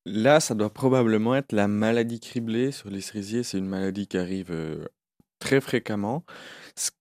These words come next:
qu'il faut faire, ben, c'est qu'on, c'est assez rare, mais, euh, on, on n'arrive pas à agir seul. Il faut aussi agir avec ses voisins.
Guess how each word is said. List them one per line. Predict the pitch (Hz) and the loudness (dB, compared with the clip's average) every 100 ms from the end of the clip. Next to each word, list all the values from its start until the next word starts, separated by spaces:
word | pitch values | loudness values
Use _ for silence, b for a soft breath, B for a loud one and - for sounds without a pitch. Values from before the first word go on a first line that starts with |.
| _ _ | _ _
qu'il | - | -12
faut | 120 120 | -6 -4
faire, | - 135 117 | 0 0 0
ben, | 104 98 92 | -2 -2 -2
c'est | 104 | -6
qu'on, | - 104 101 95 90 | -4 -2 -2 -4 -4
c'est | 90 101 | -2 -2
assez | 95 - 123 120 107 104 98 95 | -2 0 0 2 2 0 0 -4
rare, | 110 131 139 113 | -2 -2 -2 -2
mais, | 101 98 | -2 0
euh, | 90 | -2
on, | 87 85 - - - | -4 -6 -10 -14 -12
on | 95 | -8
n'arrive | 95 92 87 | -8 -10 -10
pas | - 120 | -4 -2
à | |
agir | 120 107 113 | -2 -4 -10
seul. | - 120 | -6 -6
Il | 104 | -6
faut | - | -8
aussi | 92 - 113 | -10 -6 -4
agir | 107 110 | -4 -4
avec | 107 104 | -4 -6
ses | - 98 | -6 -2
voisins. | 101 110 107 | 0 0 -2